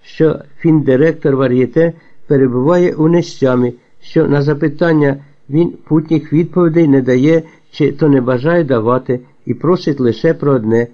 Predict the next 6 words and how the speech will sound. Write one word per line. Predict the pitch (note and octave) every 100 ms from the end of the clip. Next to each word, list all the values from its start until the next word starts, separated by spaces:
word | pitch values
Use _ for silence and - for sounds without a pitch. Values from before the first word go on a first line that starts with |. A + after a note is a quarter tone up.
| _ _
щоб | - - B2
його | B2 C#3+ F#3
заховали | D#3+ - C#3+ D3+ E3+ E3+ E3+ _ -
в | B2
броньовану | C3 D3 C#3 F3 F3 E3
камеру | C#3+ C#3+ C#3 C3+ C#3